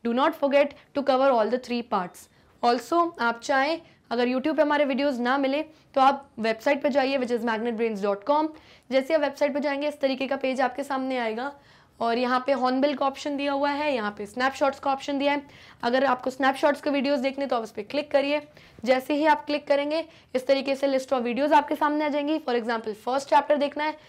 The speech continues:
उस पर क्लिक करिए, and then मेरा वीडियो आपके सामने प्ले होना स्टार्ट हो जाएगा। और मेरे पास एक और गुड न्यूज़ है कि मैग्नेट ब्रेन्स ने अपना हिंदी चैनल स्टार्ट कर दिया है, तो do not forget to subscribe और अपने फ्रेंड्स को शेयर करना मत भूलिए।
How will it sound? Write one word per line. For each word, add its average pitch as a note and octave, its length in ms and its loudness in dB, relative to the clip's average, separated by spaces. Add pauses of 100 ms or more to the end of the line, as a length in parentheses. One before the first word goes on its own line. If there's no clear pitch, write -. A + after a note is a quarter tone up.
(320)
उस B3 100 -6
पर C4+ 120 -6
क्लिक D#4+ 280 -2
करिए, D4+ 260 4
and B3 120 -4
then B3 120 -2
मेरा A#3+ 240 0
वीडियो A#3 260 -2
आपके A#3 180 -10
सामने A#3+ 260 -6
प्ले A#3+ 180 -4
होना B3+ 380 -2 (220)
स्टार्ट G#3+ 280 -2
हो G#3 60 0
जाएगा। G3 360 -2 (580)
और C#4 220 8
मेरे C#4 140 2
पास C4+ 180 2
एक A#3+ 200 -2
और D#4+ 220 6
गुड C4+ 160 4
न्यूज़ D4 240 2
है D#4 80 6
कि D4+ 120 -2
मैग्नेट A#3+ 340 -2
ब्रेन्स B3+ 360 -2
ने C#4 60 -2
अपना B3+ 240 -4
हिंदी A3+ 420 -2
चैनल D4+ 460 0 (280)
स्टार्ट C#4+ 300 2
कर C#4+ 140 4
दिया C#4+ 160 4
है, C#4+ 60 4
तो C4+ 100 -2
do A3+ 180 -4
not C#4+ 140 0
forget C#4 340 2 (340)
to A#3 160 -10
subscribe C#4 500 0 (320)
और A#3+ 60 0
अपने B3 200 -2
फ्रेंड्स B3 320 -2
को C#4+ 140 -2
शेयर A#3+ 260 -2
करना A3 260 -6
मत C4+ 160 2
भूलिए। D4 420 2